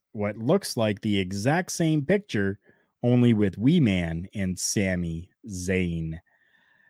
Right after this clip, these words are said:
That coming from Pluggo, at Pluggo underscore, if you wanna go and follow him over there. That's fantastic. <laughs> I love it.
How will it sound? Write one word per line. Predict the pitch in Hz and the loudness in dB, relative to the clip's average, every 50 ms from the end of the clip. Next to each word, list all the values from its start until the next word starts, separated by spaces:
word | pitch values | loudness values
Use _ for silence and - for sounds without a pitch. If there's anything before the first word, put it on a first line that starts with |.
| _ _ _ _ _ _ _ - | _ _ _ _ _ _ _ -2
That | 101 101 104 104 | 0 0 0 0
coming | - - 104 101 104 101 95 | 0 0 2 2 2 2 0
from | - - 101 95 | 0 -2 -4 -4
Pluggo, | - - 101 104 98 101 98 110 | -2 -2 -2 0 2 2 2 2
at | 117 139 175 - - | 2 0 0 0 2
Pluggo | 120 127 131 127 131 131 110 | 4 4 6 6 6 4 4
underscore, | 104 101 101 98 95 95 - - - 104 98 98 101 101 - _ _ | 2 0 0 0 -2 -4 -6 -4 -2 0 0 0 0 -2 -4 _ _
if | _ - | _ -4
you | 101 | -2
wanna | 98 95 92 92 | -2 -2 -2 -2
go | 87 98 95 95 | -2 -2 -2 -2
and | 92 90 | -2 -4
follow | - - 98 92 92 90 92 90 90 | -4 -4 -2 -2 -2 -2 -2 -4 -4
him | 87 80 - 101 95 92 90 90 | -6 -6 -4 -2 -2 -2 -2 -4
over | 101 104 95 87 85 87 87 87 | -4 -6 -6 -8 -6 -6 -6 -6
there. | 80 87 90 90 87 87 85 85 - _ _ _ _ _ | -6 -6 -6 -6 -6 -8 -10 -12 -14 _ _ _ _ _
That's | - 95 95 95 92 - - - - - _ _ | -8 -4 -4 -4 -4 -6 -8 -14 -14 -16 _ _
fantastic. | - 104 95 90 - 101 92 90 87 - - - 85 80 - - - _ _ _ - _ _ _ - | -4 -2 -2 -2 -4 -6 -6 -6 -6 -8 -10 -12 -12 -14 -14 -18 -20 _ _ _ -20 _ _ _ -20
<laughs> | - - _ - 147 - 175 | -20 -14 _ -8 -2 2 4
I | 160 - - 156 165 156 - 165 | 4 4 6 6 6 6 6 4
love | 170 160 147 139 131 131 127 | 0 2 4 6 6 6 6
it. | 131 127 123 - - | 4 2 2 0 -8